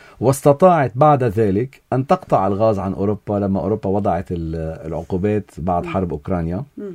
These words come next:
Speaker 1: واستعاضت عنه بالبيع للصين بدون ما تتضرر ماديًا و-، وماليًا. فإذاً في اشتباك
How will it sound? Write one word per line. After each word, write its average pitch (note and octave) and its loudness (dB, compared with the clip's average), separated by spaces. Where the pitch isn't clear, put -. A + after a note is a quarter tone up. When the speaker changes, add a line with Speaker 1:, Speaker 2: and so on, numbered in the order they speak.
Speaker 1:
واستعاضت D3 2
عنه C#3 2
بالبيع A#2 0
للصين G#2+ 0
بدون G#2+ 0
ما G2+ -2
تتضرر F#2 -2
ماديًا E2+ -2
و-، C#2+ -6
وماليًا. C#2 -6
فإذاً B2+ -2
في G3+ -4
اشتباك C#3 2